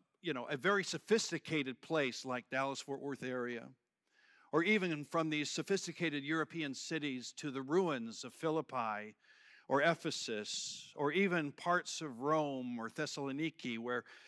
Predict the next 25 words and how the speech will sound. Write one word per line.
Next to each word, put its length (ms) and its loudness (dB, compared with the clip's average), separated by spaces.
the 60 2
Apostle 420 2
Paul 480 2
went 580 -2
and, 300 -6
and 140 -4
traveled, 680 2
it's 220 6
quite 320 4
humbling, 420 -2
uh, 220 -14
because 1040 -2
a 60 4
reflective 580 2
person 560 -6
sees 420 2
all 180 6
this 220 -2
happening 500 0
and 200 -4
realizes 640 -2
that 200 0
we 220 2
are 160 2
just, 480 -2